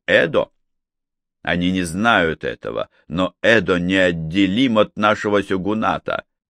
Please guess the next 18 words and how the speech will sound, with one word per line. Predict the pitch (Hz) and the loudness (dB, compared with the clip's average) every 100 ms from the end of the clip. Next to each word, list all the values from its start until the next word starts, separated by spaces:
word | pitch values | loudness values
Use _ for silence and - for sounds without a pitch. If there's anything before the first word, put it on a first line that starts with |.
| _ | _
Если | - 82 78 87 | -8 -6 -4 -6
придет | 82 90 82 90 85 | -4 -4 0 0 0
конец | 98 90 90 87 - - | -2 0 2 0 -4 -8
Эдо, | 85 85 78 90 98 - _ _ _ _ | -2 0 2 4 4 2 _ _ _ _
придет | 92 85 101 110 | -6 0 2 2
конец | - 104 104 110 101 | 0 0 2 0 -2
и | |
сегунату | 95 101 90 95 107 104 95 | -2 -2 -2 0 2 2 0
Торанаго, | 101 95 107 123 92 73 - - _ _ _ _ | 0 2 2 2 -2 -2 -6 -8 _ _ _ _
и | 69 | -16
тогда | - 69 64 80 90 | -8 -10 -4 2 2
земля | 80 82 80 82 92 | 2 -4 -2 0 0
богов | 76 80 80 101 104 - - - | 0 -2 4 4 4 -2 -20 -4
будет | 101 101 98 | 0 2 2
отдана | 101 90 80 92 101 104 | 0 -2 -2 -2 0 0
на | 101 | 2
растерзание. | 101 95 - 101 95 143 165 156 151 - _ _ _ _ _ _ _ _ _ _ _ | 0 -2 -4 -4 -2 -2 -4 -4 -8 -8 _ _ _ _ _ _ _ _ _ _ _
Следовательно, | _ - - 78 82 80 76 - - - - - | _ -20 -10 -6 -4 -6 -10 -12 -18 -18 -20 -20